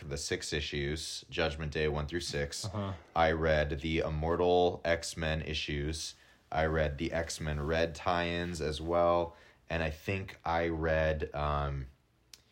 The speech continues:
Speaker 1: I forget exactly what the issue was called, but it was, uh,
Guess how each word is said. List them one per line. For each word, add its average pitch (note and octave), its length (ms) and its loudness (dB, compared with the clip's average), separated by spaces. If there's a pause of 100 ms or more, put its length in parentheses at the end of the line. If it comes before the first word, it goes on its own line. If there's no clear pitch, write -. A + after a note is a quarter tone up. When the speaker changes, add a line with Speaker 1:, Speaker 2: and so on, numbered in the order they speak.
(540)
Speaker 1:
I D#2 120 -4
forget E2+ 280 -2
exactly E2+ 480 0
what E2 200 2
the E2 140 -4
issue D#2+ 280 -2
was D2 160 -4
called, C#2+ 500 0
but D#2 120 -2
it D2+ 80 -2
was, D#2 220 -4
uh, F2 120 -4